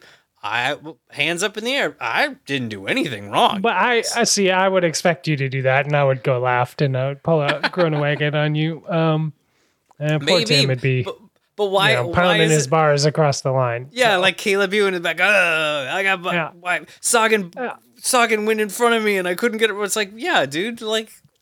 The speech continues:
Speaker 1: I don't know, like, are you new here? Those barriers
Speaker 2: It
Speaker 1: are always there.
Speaker 2: <clears throat> Yeah.
Speaker 1: I don't
Speaker 2: It is, uh,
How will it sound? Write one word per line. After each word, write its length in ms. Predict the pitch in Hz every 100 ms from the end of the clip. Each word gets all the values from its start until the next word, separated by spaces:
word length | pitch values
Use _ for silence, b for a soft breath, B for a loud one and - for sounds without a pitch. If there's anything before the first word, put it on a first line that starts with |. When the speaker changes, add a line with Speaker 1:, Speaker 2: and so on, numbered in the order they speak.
| _ -
Speaker 1:
I 20 |
don't 80 | 214
know, 160 | 196 247
like, 380 | 285 220 214 - - - 160 151
are 60 | 175
you 160 | 170
new 240 | 131 131 202
here? 420 | 269 339 349 330 _ b b b b _
Those 180 | 170 165
barriers 460 | 156 190 262 311 240
Speaker 2:
It 80 |
Speaker 1:
are 80 | 175
always 300 | 165 147 147
there. 480 | 170 202 156 120 110 - -
Speaker 2:
<clears throat> 220 | - -
Yeah. 380 | 147 131 127 123 _ _ _ _ _
Speaker 1:
I 60 | 143
don't 180 | 156 220
Speaker 2:
It 200 | 214 208
is, 240 | 190 165
uh, 480 | 170 156 147 143